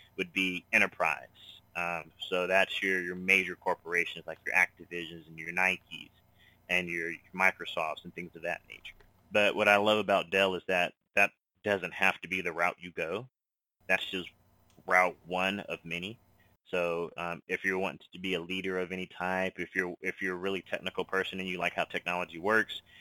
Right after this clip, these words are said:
and you wanna kinda expand your knowledge there, there's another role that you can take. And so it's pretty much after you get past kinda your first two years, it's a choose your own adventure.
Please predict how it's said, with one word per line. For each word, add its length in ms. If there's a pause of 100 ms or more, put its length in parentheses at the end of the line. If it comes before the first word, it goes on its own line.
(120)
and 100
you 100
wanna 200
kinda 300 (100)
expand 800 (460)
your 160
knowledge 440
there, 200
there's 160
another 300
role 220
that 180
you 60
can 120
take. 380 (340)
And 100
so 160
it's 100
pretty 200
much 380
after 280
you 100
get 220
past 320 (200)
kinda 220
your 300
first 240
two 100
years, 400
it's 140
a 60
choose 240
your 100
own 100
adventure. 500